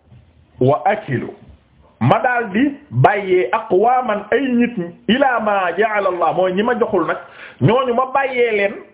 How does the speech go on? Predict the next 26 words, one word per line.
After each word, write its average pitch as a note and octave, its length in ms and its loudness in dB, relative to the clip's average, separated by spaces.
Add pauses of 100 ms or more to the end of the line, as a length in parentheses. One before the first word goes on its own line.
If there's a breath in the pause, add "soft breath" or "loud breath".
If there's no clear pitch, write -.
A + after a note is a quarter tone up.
(140)
"ila B3+ 280 2
ma A#3+ 260 -2
ja'ala A3 300 0
Allah", G#3 400 2 (120)
ak A#3 140 -4
la A3 140 2
Yàlla B3 360 0
def, G3+ 200 -4
"fi B3 220 2
qulubihim", G3+ 560 2
ca G3+ 120 4
seen A3 240 0
xol F#3+ 140 2
ya, F3+ 140 4
"min F#3+ 160 -2
al-ghina", D#3 960 0
ci G3 100 4
ak G3+ 160 0 (500 soft breath)
koom, D#3+ 400 2 (580)
waaw, F#2+ 320 0
borom F3 280 2
bi F3 80 -2
daa F3 140 0
def F3+ 180 -4
ci F3+ 80 -6
seen E3 180 0